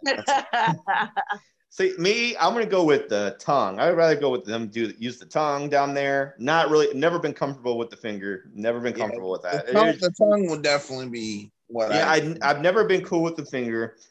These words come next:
Speaker 3: but the tongue, I've had that done b-, to me before. I thought it, I thought it felt pretty damn good. <laughs> Whatever. So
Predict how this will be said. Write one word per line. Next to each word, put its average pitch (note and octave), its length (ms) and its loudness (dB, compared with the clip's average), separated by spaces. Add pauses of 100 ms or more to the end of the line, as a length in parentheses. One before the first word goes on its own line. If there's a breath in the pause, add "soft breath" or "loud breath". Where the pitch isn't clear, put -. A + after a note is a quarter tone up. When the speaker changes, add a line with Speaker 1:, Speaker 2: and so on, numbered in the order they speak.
(160 soft breath)
Speaker 3:
but C3 320 4
the A2+ 80 0
tongue, D3+ 320 0
I've A#2+ 120 4
had C#3+ 240 2
that C3+ 240 2
done A#2+ 180 0
b-, A2 160 -6
to - 120 -10
me G#2+ 120 -6
before. F#2+ 680 -6
I F2 120 -10
thought G#2+ 180 -4
it, F2+ 100 -6 (300)
I F2 80 -8
thought F#2+ 200 -6
it D#2+ 100 -14
felt F2 180 -10
pretty F2+ 180 -14
damn E2+ 200 -12
good. E2+ 240 -10 (400 soft breath)
<laughs> - 280 -8
Whatever. F#3+ 440 4
So C#3 500 2